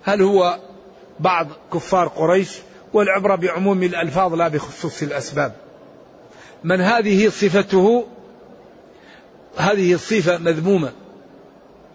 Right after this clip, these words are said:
أخبرني من الذي يكذب بالدين؟ الذي يكذب بالدين هو الذي يدفع اليتيم، ولذلك الشريعة أمرت بإكرام اليتيم، فأما اليتيم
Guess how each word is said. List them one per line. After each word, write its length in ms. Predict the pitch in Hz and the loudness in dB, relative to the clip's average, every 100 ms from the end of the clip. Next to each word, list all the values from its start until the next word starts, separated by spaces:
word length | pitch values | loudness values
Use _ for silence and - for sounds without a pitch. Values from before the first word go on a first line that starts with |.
| - - - | -20 -20 -6
أخبرني 540 | 190 185 214 208 214 | -4 0 0 0 0
من 60 | 190 | 2
الذي 560 | 240 233 196 202 202 190 | 0 0 0 0 0 0
يكذب 400 | - 190 165 175 | 0 -2 -2 0
بالدين؟ 560 | 175 180 151 220 226 - - - - - | 0 -2 0 0 0 -6 -20 -20 -10 -4
الذي 440 | 190 196 185 214 | 0 0 0 0
يكذب 420 | 196 202 202 202 | 0 0 0 -2
بالدين 560 | 180 185 170 160 240 220 - - | -2 -4 -6 -2 0 -2 -6 -8
هو 240 | 151 202 175 | -2 2 2
الذي 400 | 165 170 180 170 | 0 -4 -2 -2
يدفع 360 | 147 135 165 | -2 -2 -2
اليتيم، 480 | 151 147 139 - 101 - - - - - - - - - - | -2 -4 -6 -10 -18 -18 -20 -20 -20 -20 -20 -20 -20 -12 -2
ولذلك 480 | 180 202 220 - 190 | 0 2 0 0 -4
الشريعة 680 | - 190 202 196 180 185 | -2 0 2 2 0 -2
أمرت 360 | 190 214 185 - | 0 0 0 -2
بإكرام 500 | 175 175 180 185 175 | -4 -2 0 -2 -2
اليتيم، 520 | 170 160 147 143 107 - - - - - - - - | -2 -4 -4 -10 -12 -16 -20 -20 -20 -20 -20 -20 -8
فأما 420 | 175 180 208 202 | -6 -2 0 2
اليتيم 500 | 196 190 175 214 240 | 2 2 2 2 4